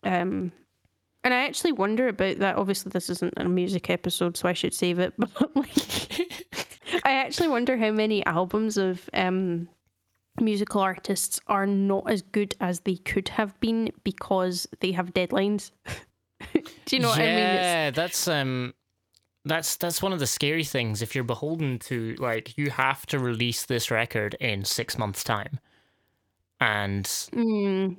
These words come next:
Speaker 2: you know,
Speaker 1: It
Speaker 2: it's
Speaker 1: would be
Speaker 2: twelve
Speaker 1: terrifying.
Speaker 2: tracks, you've gotta write, record, and release it. You're like, "Well,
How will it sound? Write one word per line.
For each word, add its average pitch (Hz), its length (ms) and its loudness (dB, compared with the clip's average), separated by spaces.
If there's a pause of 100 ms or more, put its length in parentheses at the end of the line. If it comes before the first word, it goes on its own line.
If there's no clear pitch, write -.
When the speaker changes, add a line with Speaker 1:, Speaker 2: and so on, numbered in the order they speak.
Speaker 2:
you 131 140 0
know, 117 160 2
Speaker 1:
It 131 80 2
Speaker 2:
it's 233 100 2
Speaker 1:
would 220 100 2
be 226 80 0
Speaker 2:
twelve - 420 2
Speaker 1:
terrifying. 139 340 2
Speaker 2:
tracks, - 220 -2
you've 123 120 -2
gotta 123 200 0
write, 123 400 0 (440)
record, 120 500 0
and 110 220 0
release 110 320 0
it. 110 140 -2
You're 117 140 -2
like, 113 160 -2
"Well, 120 340 0